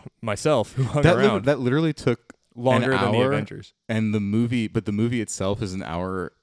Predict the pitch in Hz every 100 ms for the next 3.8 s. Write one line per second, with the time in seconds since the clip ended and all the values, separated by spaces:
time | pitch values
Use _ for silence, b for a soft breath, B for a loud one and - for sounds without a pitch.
0 | - 92 82 - 78 87 - 151 170 -
1 | 123 131 127 107 107 95 95 95 98 95
2 | - 90 95 - 95 90 90 110 - -
3 | 107 82 87 b 135 123 110 104